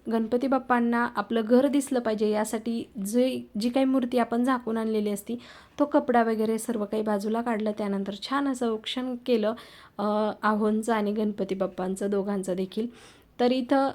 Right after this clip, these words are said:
अ, डेकोरेशन आम्ही केलेलं होतं, त्यावरती जे छोटंसं मखर ठेवलेलं होतं, तर ते आम्ही छोट्या मूर्तीच्या हिशोबानेच ठेवलेलं, परंतु यावर्षी मूर्ती मोठी असल्यामुळं ते बाजूला काढून घेतलं. त्यानंतर पाट ठेवला आणि पाटावरती अक्षदा, हळदी कुंकू वाहिलं आणि त्यानंतर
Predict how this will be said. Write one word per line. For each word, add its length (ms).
अ, 200
डेकोरेशन 560
आम्ही 180
केलेलं 380
होतं, 220
त्यावरती 480
जे 160
छोटंसं 520
मखर 320
ठेवलेलं 400
होतं, 240
तर 200
ते 60
आम्ही 260
छोट्या 300
मूर्तीच्या 440
हिशोबानेच 600
ठेवलेलं, 340
परंतु 360
यावर्षी 500
मूर्ती 380
मोठी 300
असल्यामुळं 440
ते 80
बाजूला 400
काढून 260
घेतलं. 240
त्यानंतर 480
पाट 300
ठेवला 280
आणि 180
पाटावरती 760
अक्षदा, 520
हळदी 240
कुंकू 340
वाहिलं 280
आणि 240
त्यानंतर 500